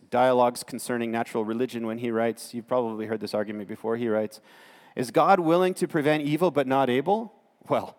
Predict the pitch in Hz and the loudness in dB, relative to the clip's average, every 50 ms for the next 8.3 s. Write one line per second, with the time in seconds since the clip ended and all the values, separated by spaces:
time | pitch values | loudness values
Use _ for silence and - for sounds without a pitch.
0 | _ _ _ _ _ - 123 120 110 117 127 131 135 131 120 - - _ - - | _ _ _ _ _ -6 -6 -4 -4 -2 -2 0 0 -2 -4 -6 -14 _ -20 -20
1 | _ _ _ - 175 180 - 131 - - 107 80 - - - - - - _ _ | _ _ _ -4 -4 -4 -4 -8 -10 -10 -12 -14 -14 -16 -20 -20 -20 -20 _ _
2 | _ _ _ _ _ _ _ _ _ _ _ _ _ _ _ _ _ _ _ _ | _ _ _ _ _ _ _ _ _ _ _ _ _ _ _ _ _ _ _ _
3 | _ _ - 147 143 160 160 156 151 170 180 190 196 214 196 175 170 175 165 156 | _ _ -8 -4 0 2 2 4 4 4 4 6 6 6 6 6 6 6 4 4
4 | 143 131 139 160 202 233 240 240 240 233 _ _ _ _ _ _ _ _ _ _ | 4 2 2 2 2 0 -2 -4 -8 -14 _ _ _ _ _ _ _ _ _ _
5 | _ - 117 127 135 135 139 156 151 170 165 170 185 214 214 190 143 107 92 - | _ -6 -6 -4 -2 -4 -4 -4 -2 0 2 4 4 4 2 2 -2 -2 -4 -8
6 | - - _ _ _ _ _ _ _ _ _ _ - _ _ _ - - _ - | -16 -20 _ _ _ _ _ _ _ _ _ _ -20 _ _ _ -20 -8 _ -2
7 | 160 160 196 151 196 202 202 - - 175 185 190 196 185 - 131 139 147 185 214 | 0 0 2 4 6 4 4 4 4 4 4 6 6 4 4 4 4 2 4 4
8 | 214 226 254 269 277 277 | 4 4 4 4 2 0